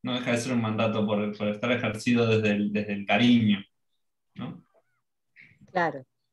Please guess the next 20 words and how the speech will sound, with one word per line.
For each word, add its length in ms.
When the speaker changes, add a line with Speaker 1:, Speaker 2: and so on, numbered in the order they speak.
Speaker 2:
Sí, 160
sí, 200
como 220
lo 160
que 80
lo 140
tiene 180
incorporado, 800
más 200
allá 260
del 120
mandato, 440
lo 140
tiene 720
asimilado, 960
que 120
tiene 240
que 100
ser 180
así. 340